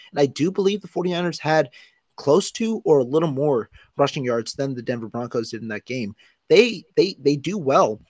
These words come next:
And so far, they've, uh, <clears throat> had a time of possession of about thirty-three minutes per game, whereas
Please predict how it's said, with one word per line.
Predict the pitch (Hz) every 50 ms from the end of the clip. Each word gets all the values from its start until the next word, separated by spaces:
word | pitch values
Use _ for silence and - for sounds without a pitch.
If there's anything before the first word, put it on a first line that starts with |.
| _ -
And | - 160 147
so | - - 180 170
far, | - - 180 180 175
they've, | 151 156 147 143 123 - - -
uh, | - 135 135 143 131 120 120 107 - _ -
<clears throat> | - - -
had | 156 147 - - - 151 156 147 131 123 123 - _ - 131 -
a | 135
time | - 160 147 147
of | 131
possession | - 135 135 147 147 - - 135
of | 123 117 123
about | 123 127 117 -
thirty-three | - 143 143 139 - - - 139 123 123
minutes | - 139 135 - - -
per | - 127
game, | 110 107 120 139 139 120 110 107 _ _ - - _ _ _ _ _
whereas | - 139 135 139 135 - 131 131 131 123 120 117 107 - - - -